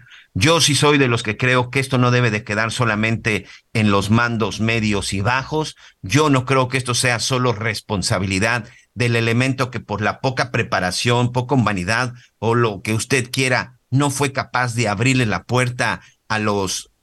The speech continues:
a los migrantes para que pudieran salir en el momento del incendio.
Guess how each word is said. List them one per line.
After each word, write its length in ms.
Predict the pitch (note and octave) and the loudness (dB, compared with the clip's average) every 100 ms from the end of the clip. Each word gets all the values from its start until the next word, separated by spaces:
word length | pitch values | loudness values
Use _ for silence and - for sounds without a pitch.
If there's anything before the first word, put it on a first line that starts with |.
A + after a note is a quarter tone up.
| _ | _
a 120 | A2 | -2
los 400 | G#2+ A2 G#2+ G#2 | 2 2 4 4
migrantes 560 | A2+ A2 A#2+ B2+ B2 B2 | 4 4 2 0 -2 -2
para 240 | B2 A2 | -2 -4
que 80 | G#2+ | -6
pudieran 380 | F#2+ G#2 A#2 A#2+ | -6 -2 0 0
salir 320 | A#2 G2+ A#2 | 0 0 0
en 100 | A2+ | 0
el 80 | G2+ | 0
momento 420 | G2 G#2+ A2+ B2 | 0 0 0 0
del 160 | A2+ G2 | 0 0
incendio. 680 | F2+ - B2+ C3 C3+ D3+ | -2 0 2 2 2 2